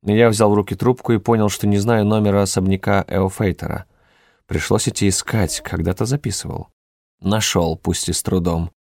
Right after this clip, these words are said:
Трубку подняла Анна, и я попросил позвать Ари, и она поспешила выполнить просьбу. «Слушаю». Звонкий голос Риетты звучал так, будто у них все было отлично.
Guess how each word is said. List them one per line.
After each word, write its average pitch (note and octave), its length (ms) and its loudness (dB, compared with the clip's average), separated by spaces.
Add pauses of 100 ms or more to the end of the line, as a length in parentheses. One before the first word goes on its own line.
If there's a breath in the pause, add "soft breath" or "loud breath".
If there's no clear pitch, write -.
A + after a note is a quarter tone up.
(300)
Трубку C3 320 0
подняла A2 500 2
Анна, E2+ 420 2 (320)
и F#2+ 80 2
я F#2+ 120 6
попросил F#2 420 0
позвать F#2 360 0
Ари, F#2+ 280 2
и - 100 -2
она F2+ 300 2
поспешила F2+ 500 0
выполнить F2 400 0
просьбу. E2+ 460 -6 (420)
«Слушаю». F3 600 4 (420)
Звонкий G2 440 4
голос F#2 380 4
Риетты F#2 460 2
звучал F2+ 380 2
так, F#2+ 240 0
будто F#2 260 0
у F#2 40 4
них F#2 160 2
все - 140 -2
было G#2+ 220 0
отлично. - 580 -6